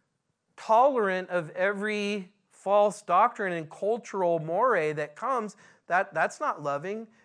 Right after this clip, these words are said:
Being loving is being strong in the Lord and standing in the Lord. I love in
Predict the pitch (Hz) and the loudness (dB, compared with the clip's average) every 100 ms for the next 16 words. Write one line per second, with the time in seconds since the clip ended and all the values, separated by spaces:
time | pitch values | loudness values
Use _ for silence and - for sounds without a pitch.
0 | _ 240 247 208 180 226 320 254 220 202 | _ -6 -4 -2 2 4 4 2 -2 -2
1 | 180 190 _ - 196 208 180 147 - 160 | -4 -10 _ -10 -4 -4 -4 -10 -12 -2
2 | 185 226 240 254 247 180 190 175 165 208 | 2 4 2 -2 -10 -6 -4 -2 -2 2
3 | 254 214 202 180 175 - - 190 226 202 | 4 4 2 -2 -8 -10 -10 -6 -4 -2
4 | 185 180 _ _ - 151 165 180 240 311 | -4 -6 _ _ -12 -8 -4 -4 -6 -8
5 | 147 120 _ _ _ _ _ _ _ _ | -10 -14 _ _ _ _ _ _ _ _
6 | _ _ _ _ _ _ - 151 170 190 | _ _ _ _ _ _ -10 -4 2 2
7 | 190 165 - 160 160 151 151 | 2 -4 -8 -4 -2 -4 -6